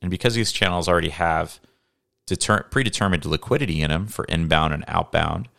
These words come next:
it just goes into one of these channels and out a channel, onto another channel, and eventually just right onto your wallet. Eventually, that transaction will be written to the blockchain,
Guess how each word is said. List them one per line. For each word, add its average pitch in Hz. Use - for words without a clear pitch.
it 127
just -
goes 107
into 135
one 123
of 120
these 123
channels 98
and 92
out 101
a 95
channel, 92
onto 107
another 98
channel, 92
and 92
eventually 113
just 95
right 90
onto 95
your 90
wallet. 90
Eventually, 131
that 104
transaction 90
will 92
be 82
written 82
to -
the 87
blockchain, -